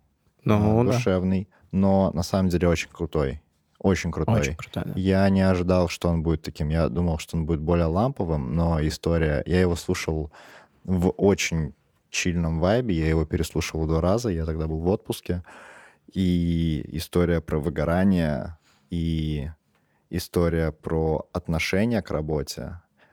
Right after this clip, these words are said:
Speaker 2: это то, ради чего стоит слушать этот подкаст. А, потому что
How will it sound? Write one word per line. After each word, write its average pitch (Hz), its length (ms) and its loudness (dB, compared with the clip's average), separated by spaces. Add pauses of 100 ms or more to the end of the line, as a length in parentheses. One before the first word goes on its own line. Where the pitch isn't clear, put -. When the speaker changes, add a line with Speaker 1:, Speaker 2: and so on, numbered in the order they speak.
(140)
Speaker 2:
это 78 420 -2
то, 92 240 0
ради 85 220 -2
чего 82 400 -2
стоит 82 280 -6
слушать - 300 -6
этот 80 160 -8
подкаст. - 500 -6 (380)
А, 85 320 0
потому 85 460 -4
что 78 1000 -4